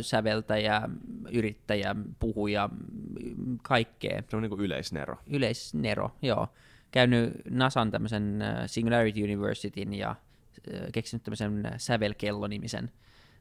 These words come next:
Speaker 1: as-, niin kun
Speaker 2: Applikaatio.
Speaker 1: applikaatio, jolla voi opettaa musiikkia nuorille. Ja nyt pe-, veti vuonna kaksituhattakahdeksantoista yli sata puhekeikkaa ja muut vastaavaa. Et, ja, ja puhuu, puhuu niinku paljon disruptiosta ja tulevaisuudesta ja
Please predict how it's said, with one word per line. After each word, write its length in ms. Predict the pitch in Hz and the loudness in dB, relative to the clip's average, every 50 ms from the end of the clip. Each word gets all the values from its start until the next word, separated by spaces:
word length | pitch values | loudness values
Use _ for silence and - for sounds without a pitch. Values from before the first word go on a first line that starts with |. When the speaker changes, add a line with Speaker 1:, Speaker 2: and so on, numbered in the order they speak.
| - - | -8 -4
Speaker 1:
as-, 200 | - 110 113 - - - - | -4 -4 -4 -4 -8 -10 -8
niin 140 | - 110 107 | -8 -6 -4
kun 280 | - 104 110 113 113 - - - - - - - - _ _ - - | -4 -4 -4 -6 -8 -10 -12 -16 -20 -20 -20 -20 -20 _ _ -8 -8
Speaker 2:
Applikaatio. 480 | 104 - 92 90 - 76 - - - | -6 -4 -6 -6 -6 -8 -6 -2 0
Speaker 1:
applikaatio, 540 | 127 - - 117 113 - 110 107 107 - 110 | 0 0 0 -2 2 4 4 4 4 2 0
jolla 240 | 107 107 104 104 104 | 0 0 0 0 2
voi 120 | 104 104 | 2 0
opettaa 320 | 104 - 110 - - 107 107 | 0 0 -2 -2 0 0 2
musiikkia 520 | 117 117 113 117 107 - - - 101 101 | 2 2 2 0 -2 -2 -4 -4 -4 -2
nuorille. 440 | 104 107 101 101 98 98 - - 65 | -2 -2 -2 -2 -4 -4 -6 -6 -6
Ja 100 | 62 - | -4 -4
nyt 140 | 107 107 - _ - - - - - - - _ _ _ _ - - - | -4 -4 -6 _ -20 -20 -18 -18 -18 -20 -20 _ _ _ _ -20 -8 -4
pe-, 200 | 123 110 113 110 | -4 -2 0 0
veti 300 | 113 107 110 110 110 113 | 0 0 0 0 0 2
vuonna 180 | 113 113 110 | 2 2 2
kaksituhattakahdeksantoista 800 | 113 113 - - 107 107 - 110 110 107 - - 101 98 - 98 | 2 0 0 0 -2 0 2 2 0 0 0 -2 -2 -2 -2 -2
yli 80 | 104 - | -2 0
sata 220 | 120 110 - 101 | 0 0 -2 -2
puhekeikkaa 680 | - 101 104 104 104 - - - - - _ - - - | -4 -4 -4 -6 -6 -6 -8 -8 -8 -8 _ -6 -4 -4
ja 40 | |
muut 160 | - - - - | -4 -6 -6 -10
vastaavaa. 300 | - - - - 120 123 | -10 -6 -4 -2 -2 -2
Et, 100 | 123 - _ _ _ - | -4 -6 _ _ _ -4
ja, 240 | - - 131 127 - - | -2 -2 -2 -2 -2 -2
ja 100 | - 139 | -2 -2
puhuu, 320 | - - - - 180 175 - | -2 -2 0 2 2 2 2
puhuu 200 | 170 180 175 170 | 4 2 2 4
niinku 140 | 160 160 - | 2 2 2
paljon 240 | - 175 160 151 | 4 4 6 6
disruptiosta 540 | 147 151 151 - 131 120 - - 117 - - | 4 2 2 0 -2 -2 -2 -2 -2 0 0
ja 40 | 117 | 0
tulevaisuudesta 760 | 127 120 113 107 104 104 107 110 104 107 107 - - - 107 | 2 4 4 4 4 4 2 0 0 -4 -4 -4 -4 -4 -2
ja 140 | 104 101 | -2 -2